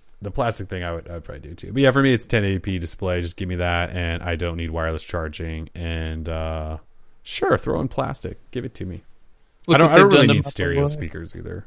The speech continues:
Speaker 1: I know that's gonna, like, probably piss some people off, but I don't do a lot of media listening with the speakers on my phone, so, uh,
Speaker 2: Sure.
Speaker 1: drop the
Speaker 2: You're
Speaker 1: stereo
Speaker 2: alone
Speaker 1: speakers
Speaker 2: there.
Speaker 1: too. Yeah, I'm definitely alone there.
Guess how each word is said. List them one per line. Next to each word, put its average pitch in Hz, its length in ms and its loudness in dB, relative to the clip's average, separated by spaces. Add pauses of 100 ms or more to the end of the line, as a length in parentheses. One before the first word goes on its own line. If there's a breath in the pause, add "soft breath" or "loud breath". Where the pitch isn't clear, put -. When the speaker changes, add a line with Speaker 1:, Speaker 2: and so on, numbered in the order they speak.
Speaker 1:
I 98 80 -8
know 87 160 -4
that's 82 220 -4
gonna, 71 200 -12
like, 78 300 -14 (560 soft breath)
probably 85 260 -6
piss - 240 -8
some - 140 -8
people 90 260 -4
off, 85 240 0
but 87 240 -2
I 101 80 2
don't 92 300 0
do 92 200 0
a 95 40 0
lot 92 240 0
of 82 60 -4
media 90 460 -2
listening 101 540 -2
with 101 140 -6
the - 80 -6
speakers - 440 -4
on 110 120 -2
my 107 140 0
phone, 113 420 -4
so, 78 320 -8
uh, 73 280 -12 (140)
Speaker 2:
Sure. - 260 -8 (540)
Speaker 1:
drop - 240 -2
the - 80 0
Speaker 2:
You're 139 120 10
Speaker 1:
stereo 120 120 10
Speaker 2:
alone 113 200 6 (120)
Speaker 1:
speakers 104 140 4
Speaker 2:
there. 107 100 2
Speaker 1:
too. - 160 -8 (760 soft breath)
Yeah, 82 200 2
I'm 80 140 -2
definitely 78 420 -8
alone 73 200 -14
there. 80 260 -12